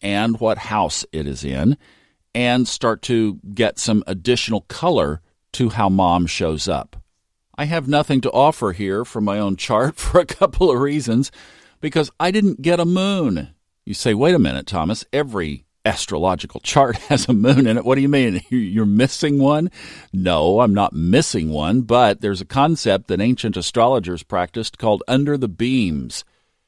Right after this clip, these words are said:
And that means if the moon is too close to the sun, or any planet is too close to the sun, that the sun's beams or the light or the influence of the sun basically casts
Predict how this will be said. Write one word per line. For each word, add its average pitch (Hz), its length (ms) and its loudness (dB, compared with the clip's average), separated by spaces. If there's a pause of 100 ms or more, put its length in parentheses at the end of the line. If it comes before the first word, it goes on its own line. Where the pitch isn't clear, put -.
(220)
And 107 140 0
that 147 140 0
means 135 320 4
if 120 120 -2
the - 80 -4
moon 123 440 2
is 101 140 -4
too 151 180 -8
close 131 380 -2
to - 140 -8
the 92 80 -10
sun, 113 200 -2
or 87 160 0
any 185 200 2
planet - 480 -8
is 76 160 -8
too 135 160 -4
close 113 360 0
to 101 140 -6
the 80 140 -4
sun, 80 720 -2 (680)
that 82 160 -8
the 80 140 -6
sun's 113 560 2
beams 101 680 4
or 87 100 -2
the 78 160 -4
light 90 600 0
or 92 100 -4
the 90 220 -4
influence 117 640 0
of 90 120 -6
the 92 80 -8
sun 107 560 0
basically 104 680 -4
casts - 920 -4